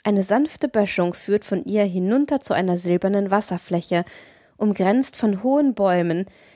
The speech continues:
zwischen denen hindurch man vage Ausblicke auf die blauen Hügel des Hudson erhaschen kann.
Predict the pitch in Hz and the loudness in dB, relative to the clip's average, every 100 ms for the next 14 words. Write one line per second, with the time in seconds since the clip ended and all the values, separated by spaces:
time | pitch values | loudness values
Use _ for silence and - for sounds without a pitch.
0 | _ - 254 - 226 226 285 302 240 226 | _ -6 -4 0 0 2 2 2 0 0
1 | 220 214 - 185 180 185 214 254 254 190 | 0 0 -2 -4 -2 -2 -2 -2 -2 -2
2 | 190 - 202 208 220 170 - 180 - 202 | -2 -4 -4 -2 -2 -4 -4 -8 -2 0
3 | 233 254 214 202 202 202 202 - 185 - | 2 0 -2 -6 -4 -4 -4 -4 -4 -4
4 | - 175 170 165 170 - 170 175 165 | -4 -2 -2 0 0 -2 -2 -2 -2